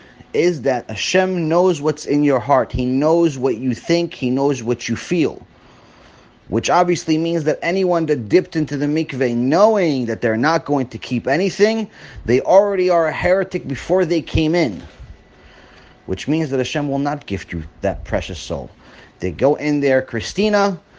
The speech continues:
and they come out Christina. They go there as Mikey, and they come out Mikey. Why? Because Hashem knows what's in your heart. That conversion is completely not valid. You could fool the people around you.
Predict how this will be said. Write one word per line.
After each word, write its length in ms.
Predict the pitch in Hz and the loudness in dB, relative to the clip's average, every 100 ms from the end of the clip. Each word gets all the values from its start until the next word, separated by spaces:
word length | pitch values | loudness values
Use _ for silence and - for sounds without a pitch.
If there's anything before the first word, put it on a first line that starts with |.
| - - | -20 -6
and 120 | 117 | -2
they 100 | 123 | 0
come 260 | 123 135 127 | 0 0 0
out 200 | 120 101 | 0 -2
Christina. 560 | - 92 - 87 - - - - - - - | -6 -6 -8 -10 -10 -16 -20 -20 -20 -12 -4
They 120 | 101 | 0
go 240 | 139 156 | 4 4
there 320 | 143 147 143 | 4 2 0
as 460 | 131 135 127 110 - _ | 0 2 2 -2 -10 _
Mikey, 640 | 117 180 175 185 185 175 - - - | 2 2 2 -2 -2 -4 -10 -14 -6
and 140 | 135 | -2
they 80 | 156 | -2
come 240 | - 156 | 0 0
out 260 | 147 135 - | 2 0 0
Mikey. 520 | 101 107 - 107 69 - - - - - - - - | -4 -4 -6 -10 -10 -18 -20 -20 -20 -20 -20 -20 -10
Why? 460 | - 143 196 226 190 - | 2 4 4 2 -4 -10
Because 240 | 87 - | -12 -8
Hashem 320 | 107 - 135 123 | -8 -4 -2 0
knows 200 | 113 101 | -2 -4
what's 160 | 98 | -6
in 80 | 92 | -6
your 100 | 85 | -6
heart. 320 | 82 71 - - - | -6 -10 -12 -20 0
That 180 | 131 135 | 0 0
conversion 480 | 131 113 131 123 | -4 -2 0 -2
is 100 | 104 | -6
completely 520 | - 95 - 151 139 131 | -6 -8 -2 0 2 4
not 220 | 123 98 | 2 4
valid. 400 | 165 170 160 131 - - - | 4 4 0 -4 -20 -20 -4
You 100 | 113 | -2
could 180 | 127 143 | 0 -2
fool 280 | - 226 220 | 2 4 4
the 80 | 202 | 4
people 420 | - 190 170 160 | 2 0 0 2
around 420 | 156 202 214 175 | 2 2 0 0
you. 280 | 190 190 | 0 0